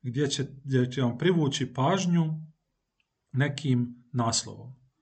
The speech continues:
Naravno, znate o čemu pričam, to su raznorazni clickbait, e, naslovi, gdje će vam privući pažnju nekim naslovom, pa ćete vi mo-, htjeti kliknuti kako biste saznali još. Ne možete vjerovati tko se ošišao.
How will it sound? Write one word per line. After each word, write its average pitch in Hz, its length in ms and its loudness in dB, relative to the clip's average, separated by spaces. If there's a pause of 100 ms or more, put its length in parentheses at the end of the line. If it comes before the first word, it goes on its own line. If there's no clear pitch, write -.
(200)
Naravno, 139 280 -2
znate 123 280 -4
o - 20 -6
čemu 113 180 -10
pričam, 151 340 -4
to 131 120 -2
su - 140 -8
raznorazni 113 680 -4
clickbait, 123 580 -4 (580)
e, 110 240 -8
naslovi, 196 600 -2 (640)
gdje 151 140 0
će 151 160 0
vam 135 400 0 (120)
privući 165 500 2
pažnju 123 280 2
nekim 110 260 -10
naslovom, 160 640 0 (840)
pa 175 100 2
ćete 160 300 2
vi 151 180 6
mo-, 156 440 2
htjeti 160 360 2
kliknuti 175 680 0 (100)
kako 156 220 -10
biste 139 220 -4
saznali 143 340 2
još. - 140 -4
Ne 202 180 6
možete 139 380 2
vjerovati 151 520 0
tko 185 200 -2
se 160 160 0
ošišao. - 580 0